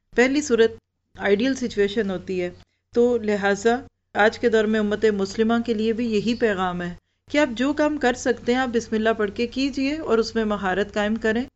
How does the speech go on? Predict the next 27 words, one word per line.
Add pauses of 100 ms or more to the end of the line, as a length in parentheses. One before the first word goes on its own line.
(300)
उसमें
अपनी
पहचान
बनाइए,
आइडेंटिटी
बनाएं। (400)
और
अगर
कोई
दूसरा
काम (100)
दूसरा
आपसे
अच्छा
कर
सकता
है
या
कर
रहा
है (260)
तो
सिर्फ
competition
के
नाम
पे,